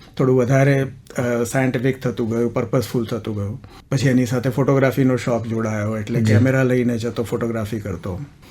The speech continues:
Speaker 1: પછી જ્યારથી ડિજિટલ કેમેરાનો યુગ આવ્યો
Speaker 2: હમ.
Speaker 1: અને એમાં તમે હેન્ડીકેમનો યુગ આવ્યો કે તમે હેન્ડીકેમ લઈને વીડિયો રેકોર્ડિંગ કરી શકો. એની સાથે સાથે કમ્પ્યુટર ઘર ઘરમાં કોમન બનવા માંડે, એની અંદર સોફ્ટવેર મળવા માંડે,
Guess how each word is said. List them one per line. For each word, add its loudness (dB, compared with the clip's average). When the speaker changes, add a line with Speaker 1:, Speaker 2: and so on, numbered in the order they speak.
Speaker 1:
પછી 4
જ્યારથી 2
ડિજિટલ 4
કેમેરાનો 4
યુગ 2
આવ્યો -2
Speaker 2:
હમ. 6
Speaker 1:
અને 4
એમાં -2
તમે 0
હેન્ડીકેમનો 2
યુગ 0
આવ્યો -4
કે -6
તમે -4
હેન્ડીકેમ -4
લઈને -2
વીડિયો -2
રેકોર્ડિંગ -4
કરી -6
શકો. -10
એની 0
સાથે -2
સાથે 0
કમ્પ્યુટર 2
ઘર 0
ઘરમાં 2
કોમન 2
બનવા 0
માંડે, -2
એની -2
અંદર 0
સોફ્ટવેર -2
મળવા 2
માંડે, -4